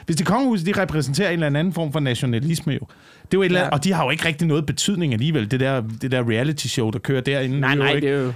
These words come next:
Speaker 1: de har ikke noget betydning.
Speaker 2: det er ligesom at få
Speaker 1: Ja.
Speaker 2: en eller anden fra Love Island ned. Ja, ja, det er fint nok. Who gives?
Speaker 1: Ja, ja, ja, og så sidder kronprinsen der, eller dronningen, og det er fint. Det er fint.
Speaker 2: Ja.
Speaker 1: Det, det kan jeg godt håndtere. Men Mette Frederiksen er jo ikke repræsentant for Danmark på nogen måde. Det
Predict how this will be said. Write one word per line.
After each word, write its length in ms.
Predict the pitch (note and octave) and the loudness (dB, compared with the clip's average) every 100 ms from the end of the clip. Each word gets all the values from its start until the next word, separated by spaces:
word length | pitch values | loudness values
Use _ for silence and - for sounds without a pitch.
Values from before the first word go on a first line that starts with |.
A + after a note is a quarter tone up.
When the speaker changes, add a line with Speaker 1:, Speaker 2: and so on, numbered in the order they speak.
| - | 0
Speaker 1:
de 60 | |
har 60 | A#3 | 2
ikke 120 | B3 | 2
noget 160 | B3 A#3+ | 2 2
betydning. 400 | G3 B3 A3+ F3 | 0 0 0 0
Speaker 2:
det 100 | C#3 | 2
er 100 | F3+ | 2
ligesom 200 | C4+ G3+ | 2 2
at 80 | D#3+ | 2
få 60 | |
Speaker 1:
Ja. 60 | F#3 | 2
Speaker 2:
en 60 | F#3 | 4
eller 120 | F3+ | 2
anden 120 | F3+ | 2
fra 80 | E3+ | 2
Love 360 | C#3+ D#3+ C3 D#3+ | 2 2 2 2
Island 180 | F#3 | 2
ned. 220 | E3+ C#3+ - | 0 0 2
Ja, 160 | C3+ | 2
ja, 120 | D#3 D3 | 2 0
det 80 | |
er 40 | D3+ | 0
fint 220 | D3 D#3+ | -2 0
nok. 180 | E3+ D#3+ | 0 -2
Who 120 | D#3 | -4
gives? 320 | D3 E3+ - - - - - - | -2 -2 -4 -12 -18 -20 -14 0
Speaker 1:
Ja, 120 | E3 | 2
ja, 160 | D3 B2+ B2 | 4 2 2
ja, 60 | B2 | 2
og 100 | A#2 | 2
så 100 | C#3+ | 0
sidder 220 | - D#3+ | 0 0
kronprinsen 580 | - E3+ D#3 A#2+ G2 A2 | 0 0 0 -2 -2 -2
der, 220 | D#3+ C#3 | 0 0
eller 140 | A#2 | 0
dronningen, 440 | G#2+ B2+ D#3 E3 B2+ | 0 0 0 0 0
og 80 | G#2+ | 0
det 100 | B2+ | 0
er 40 | |
fint. 320 | G#3+ G3+ - - - | 0 -2 -4 -4 -4
Det 80 | |
er 40 | - | 0
fint. 360 | A#3 A#3+ - - - | 0 0 -4 -10 -6
Speaker 2:
Ja. 100 | B2 - | -4 -2
Speaker 1:
Det, 100 | F3+ | -4
det 80 | E3 | -2
kan 120 | F#3 | -2
jeg 120 | E3+ | 0
godt 160 | D#3+ D3+ | 0 0
håndtere. 320 | C3 - - E3+ | -2 -2 -2 0
Men 280 | E3+ D#3+ - | 0 0 -4
Mette 220 | D#3 C#3+ C3+ | -2 -2 0
Frederiksen 320 | G#3 G#3+ D#3+ | 0 0 0
er 40 | |
jo 60 | B2+ | 0
ikke 140 | E3+ | 0
repræsentant 720 | G3+ C#3 - - A#2 - - | -2 -2 -2 -4 -2 -2 -2
for 60 | D3+ | -4
Danmark 440 | - C3 F#3+ - - | -4 -2 -2 -2 -4
på 60 | |
nogen 200 | C3+ D#3+ | -2 0
måde. 160 | D3 | 0
Det 60 | C#3+ | -2